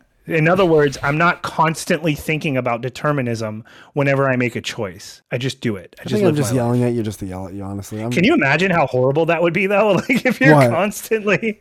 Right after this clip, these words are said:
Speaker 1: <laughs> The point is, I understand that my, the, the thing that I believe in is not ideal. I don't believe in things just to make myself happy. I believe, because if I did, I'd be religious. I believe in God. Well, maybe I wouldn't because I don't like the idea of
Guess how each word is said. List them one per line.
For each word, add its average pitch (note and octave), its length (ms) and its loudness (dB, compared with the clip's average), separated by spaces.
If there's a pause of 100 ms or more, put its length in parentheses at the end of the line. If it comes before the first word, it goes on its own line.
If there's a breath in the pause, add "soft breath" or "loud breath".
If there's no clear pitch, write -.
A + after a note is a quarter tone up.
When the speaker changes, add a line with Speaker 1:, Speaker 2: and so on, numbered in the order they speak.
(380)
Speaker 1:
<laughs> - 0 -
The C4 1120 -4
point D#4 240 2
is, G#3 140 2
I A#3 240 4
understand F#3+ 640 0
that C#3 140 -2
my, C#3 280 -2
the, C3+ 160 -6
the C#3 120 0
thing F#3+ 240 -2
that D#3 100 2
I D3 80 2
believe B2+ 320 -2
in F3+ 140 0
is C3 320 -4
not B2 320 -2
ideal. G#2 540 -12 (220 loud breath)
I C#3+ 60 -2
don't F3 240 2
believe D3+ 360 2
in C#3 120 -4
things B2 260 -4 (100)
just - 260 -4
to C#3 60 -4
make A#2 220 -4
myself G#2 380 -8
happy. - 480 -12 (260 soft breath)
I B2+ 40 0
believe, C#3 300 0
because D3 220 -4
if D#3+ 80 -4
I D#3+ 60 4
did, E3 200 2
I'd B2+ 120 2
be B2 140 -2
religious. A2 600 -4
I - 80 -12
believe B2 260 -4
in B2 80 -4
God. B2 400 0 (800 soft breath)
Well, D3 100 -2
maybe F#3 180 2
I B2 60 2
wouldn't G2 340 -4
because A2+ 240 -8
I C3 60 -6
don't C#3 100 -6
like G#2+ 160 -6
the G2+ 120 -8
idea F#2+ 260 -12
of F#2 140 -18